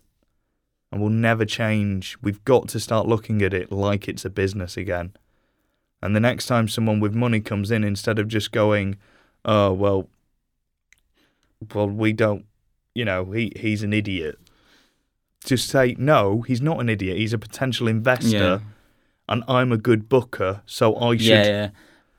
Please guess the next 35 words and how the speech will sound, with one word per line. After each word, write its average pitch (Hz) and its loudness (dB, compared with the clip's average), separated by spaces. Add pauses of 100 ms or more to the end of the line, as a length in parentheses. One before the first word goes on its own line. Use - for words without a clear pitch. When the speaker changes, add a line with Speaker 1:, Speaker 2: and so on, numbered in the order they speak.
(160)
Speaker 1:
so 120 0
I 123 4
should 117 0
try 117 0
and 113 0
get 120 2
him 113 -2
to 120 -4
invest 113 0
in 113 0
my 113 2
products." 131 -2
Speaker 2:
That's 147 4
Speaker 1:
Instead 165 4
Speaker 2:
the 170 4
Speaker 1:
of, 151 -2
Speaker 2:
key, 135 4
Speaker 1:
instead, 110 0
Speaker 2:
isn't - 2
it? - -6
Speaker 1:
everyone 208 4
thinks 208 0
they're 196 2
Vince. 185 4 (100)
That's 170 0
the 175 0
issue. 160 2 (140)
Every, 190 2 (200)
every 185 0
single 190 6
promoter 151 0
thinks - -6
they're 110 0
Vince 113 -2
now. 101 -4